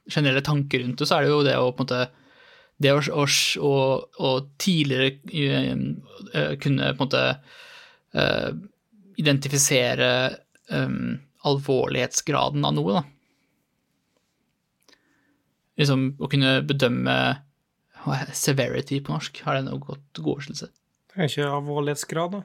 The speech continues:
Speaker 1: Jo, det hørtes bare så alvorlig ut.
Speaker 2: Ja.
Speaker 1: <laughs> Men liksom, eh, å kunne skjønne at det å på en måte, eh, drite seg ut på C S S,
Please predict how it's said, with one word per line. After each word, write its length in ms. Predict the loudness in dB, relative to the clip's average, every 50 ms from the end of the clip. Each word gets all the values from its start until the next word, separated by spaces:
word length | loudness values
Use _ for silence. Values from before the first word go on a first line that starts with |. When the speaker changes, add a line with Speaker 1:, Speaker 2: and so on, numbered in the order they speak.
| -2
Speaker 1:
Jo, 100 | 0 0 0
det 80 | 2
hørtes 240 | 0 -2 -2 -4 -4
bare 160 | -2 -2 -2
så 80 | -2 -2
alvorlig 300 | -2 -2 -4 -6 -8 -10
ut. 140 | -12 -14 -16 _ _ _ _ -12 -12 -12 -8 -6 -4
Speaker 2:
Ja. 100 | -4 -4 -4 -4 0 4 4 4 4 6 6 6 6 6 6 4 2
Speaker 1:
<laughs> 840 | 4 4 2 2 2 0 -2 0 2 2 2 0 -2 -6 -8 -6 -2
Men 120 | 2 2
liksom, 240 | 4 4 4 4 2 0 -4 -4 -2
eh, 160 | 0 2 2 2
å 80 | 2 2
kunne 220 | 0 0 2 2 4 4 4 2 2 0 -2 -4 -4 -6 -6 -8 -10 -8
skjønne 320 | -4 -2 0 0 2 2 2
at 140 | 2 2 2 2 2 4
det 120 | 4 4 4 4
å 100 | 4 4 2
på 100 | 2 0
en 0 |
måte, 200 | 0 2 2 2 2 2 0 -4 -10 -20 -20 -20 -20 _ _ _ -4
eh, 420 | -2 -2 -2 -2 -4 -4 -6 -8 -6
drite 240 | -4 -4 -4 -2 -2
seg 220 | 0 0 0 0
ut 60 | -2 -2
på 80 | -4 -2
C 120 | -2 -2
S 80 | -2 -2
S, 120 | -2 -2